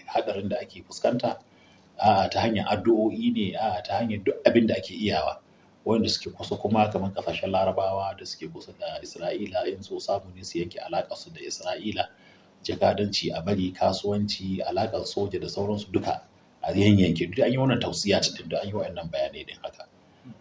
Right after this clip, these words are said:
To sannan kuma akwai maganar cewa a yi ƙoƙari a ga cewa an wayar da kan matasa, domin ba a da fata akan hukumomin da suke tafiyar da al'umma a yanzu. Don su hukumomin galibin su, eh, yan kanzagi ne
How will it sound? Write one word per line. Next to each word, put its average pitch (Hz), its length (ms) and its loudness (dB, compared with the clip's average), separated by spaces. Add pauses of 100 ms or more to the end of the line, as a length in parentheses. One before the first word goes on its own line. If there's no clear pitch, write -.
(180)
To 76 280 -6
sannan 95 380 0
kuma 92 500 0
akwai 92 220 -4
maganar 82 280 -8
cewa 82 440 -2
a - 40 -10
yi - 60 -10
ƙoƙari 90 540 -4 (640)
a 78 60 -8
ga 73 100 -6
cewa 80 480 0
an 87 80 -8
wayar 90 240 -2
da - 80 -6
kan 82 220 -8
matasa, - 500 -2
domin 92 420 -4
ba 101 240 6
a - 60 0
da - 80 -6
fata - 340 -2 (140)
akan 87 100 -2 (140)
hukumomin 92 840 -2 (200)
da - 80 -8
suke 76 600 -12 (640)
tafiyar 104 300 4
da - 120 4
al'umma - 520 -2
a - 60 -10
yanzu. 80 360 -8 (480)
Don 92 100 -10
su - 140 -8 (340)
hukumomin 107 680 -2
galibin 101 420 2
su, 101 320 -4 (460)
eh, 85 480 0
yan 104 140 2
kanzagi 95 520 4
ne 82 160 2